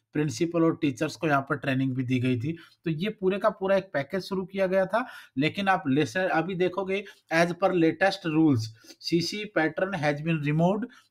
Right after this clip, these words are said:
तो ये दो हज़ार नौ से लेकर के और जो लेटेस्ट तक का जो दौर चला,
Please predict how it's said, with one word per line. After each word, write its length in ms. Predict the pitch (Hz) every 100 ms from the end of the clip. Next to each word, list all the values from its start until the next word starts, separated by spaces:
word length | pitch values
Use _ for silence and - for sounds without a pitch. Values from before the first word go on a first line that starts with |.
| -
तो 280 | 175 175 -
ये 320 | 135 190 214 156
दो 140 | 180
हज़ार 220 | 180 185 170
नौ 220 | 170 185
से 160 | 208
लेकर 280 | 180 165 175
के 160 | 170 185
और 120 | 160
जो 260 | 165 156 - - - 131
लेटेस्ट 500 | 147 151 190 - 185
तक 100 | -
का 100 | 175
जो 120 | 170
दौर 260 | 151 156
चला, 340 | 160 139 143